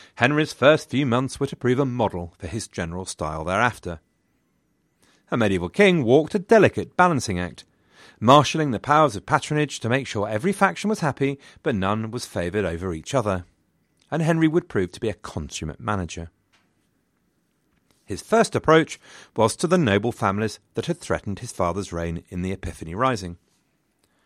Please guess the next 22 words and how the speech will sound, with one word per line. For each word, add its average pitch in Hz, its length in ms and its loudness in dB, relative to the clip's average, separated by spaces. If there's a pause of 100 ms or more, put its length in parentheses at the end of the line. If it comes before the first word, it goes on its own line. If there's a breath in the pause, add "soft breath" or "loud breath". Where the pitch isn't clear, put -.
(300)
All 90 180 -2
these 165 240 4
families 131 440 -2
were 120 120 -2
now 117 240 0
led 104 240 -2
by 92 140 -2
young 120 380 2
heirs, 87 380 -4 (240 loud breath)
eager 180 360 4
to - 180 -6
re-establish 98 720 -2
their 90 160 -2
families' 78 440 -6
names. 107 480 -4 (1400)
So 110 120 0
he 165 120 0
reassured 98 640 -2
Thomas 82 300 -8
Montague, 135 480 2 (260 loud breath)
the 107 80 -8
twenty-five-year-old 123 1200 2